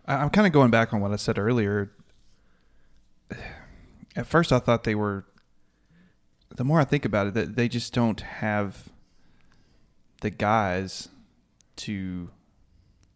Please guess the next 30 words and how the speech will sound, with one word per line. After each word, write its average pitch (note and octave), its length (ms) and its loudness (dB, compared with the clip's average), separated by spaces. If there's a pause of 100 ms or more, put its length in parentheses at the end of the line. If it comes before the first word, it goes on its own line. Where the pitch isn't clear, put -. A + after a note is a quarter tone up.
(340)
be C3 80 -2
able B2 100 -2
to A2 80 -4
get B2 160 -6
these G#2+ 200 -6
big - 220 -8
wins B1+ 440 -12 (360)
in, G#2+ 180 -6
in G#2+ 120 -6
the G2+ 80 -4
rest G2 260 -6
of G#2 60 -10
the E2+ 60 -10
Big - 260 -10
Twelve C2 260 -10
play. C2 300 -10 (220)
Um, E2 240 -14 (100)
I - 80 -14
mean, F#2 160 -8
I'm A#2 100 -6
not C#3 140 -2
even F#2+ 260 -8 (800)
sure F#2+ 420 -6
how F#2+ 200 -6
they're F#2+ 140 -6
gonna F#2+ 200 -6
get F#2+ 200 -8 (240)
to C3 100 -10
five - 240 -8
hundred. - 400 -8